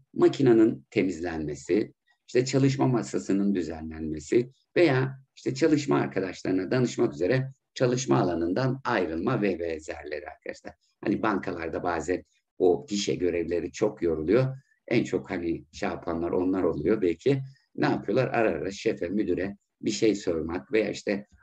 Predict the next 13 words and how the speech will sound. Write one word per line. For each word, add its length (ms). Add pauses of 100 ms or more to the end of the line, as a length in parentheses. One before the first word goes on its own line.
(120)
e, 220
kasada 420
biriken 480 (200)
parayı 480 (280)
ana 240
kasaya 380
aktarmak 560
için 260
ne 100
yapıyorlar? 540 (360)
Çalıştığı 400
yerlerden 880 (280)
ayrılıp 640